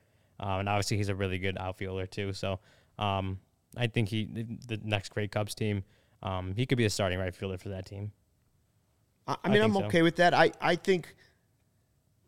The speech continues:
Speaker 2: maybe unrealistically early on, many, many Cubs fans were like, "Whoa, yes, like,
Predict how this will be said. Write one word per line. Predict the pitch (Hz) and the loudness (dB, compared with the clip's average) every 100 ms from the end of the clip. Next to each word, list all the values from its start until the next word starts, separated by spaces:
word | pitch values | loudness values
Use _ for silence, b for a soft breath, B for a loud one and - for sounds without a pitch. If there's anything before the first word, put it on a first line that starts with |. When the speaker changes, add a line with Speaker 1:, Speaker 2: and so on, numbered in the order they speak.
| _ _ _ _ _ 139 | _ _ _ _ _ 2
Speaker 2:
maybe | 151 170 165 170 156 - | 8 8 8 6 4 6
unrealistically | 156 147 143 147 135 147 - 143 - 135 127 127 113 b b _ _ _ - | 6 6 6 8 8 8 6 0 2 4 6 4 2 b b _ _ _ 4
early | 151 147 143 | 6 8 8
on, | 131 127 123 123 - _ _ _ _ _ _ _ _ 127 | 8 6 6 2 -2 _ _ _ _ _ _ _ _ 0
many, | 139 139 131 | 4 6 8
many | 123 123 117 | 8 6 4
Cubs | 131 113 - | 2 0 2
fans | 110 98 | 2 2
were | |
like, | 98 85 | -2 -4
"Whoa, | 95 104 110 196 233 190 147 127 107 | -8 -8 4 8 10 12 10 8 4
yes, | 120 180 151 - | 4 6 4 4
like, | 135 123 - | 4 4 2